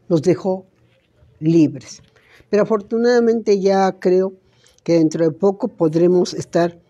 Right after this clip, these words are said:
visitando a la Fiscalía General de la República para darle, eh, este extrañamiento a, a las autoridades de otro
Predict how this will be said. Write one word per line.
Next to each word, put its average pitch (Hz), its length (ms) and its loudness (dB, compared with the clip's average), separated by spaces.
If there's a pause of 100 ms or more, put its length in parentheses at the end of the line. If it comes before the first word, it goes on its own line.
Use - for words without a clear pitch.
(560)
visitando 214 600 0
a 208 40 4
la 165 140 0
Fiscalía 175 560 -2
General 165 640 -4
de 151 840 -2
la 156 180 0
República 196 640 -6
para 160 280 -4
darle, 170 520 -4 (960)
eh, 160 420 4
este 180 400 -2
extrañamiento 165 1080 -4 (140)
a, 151 360 -8 (840)
a 160 160 -2
las 160 220 -2
autoridades 170 960 -6 (200)
de 156 340 0
otro 160 460 -2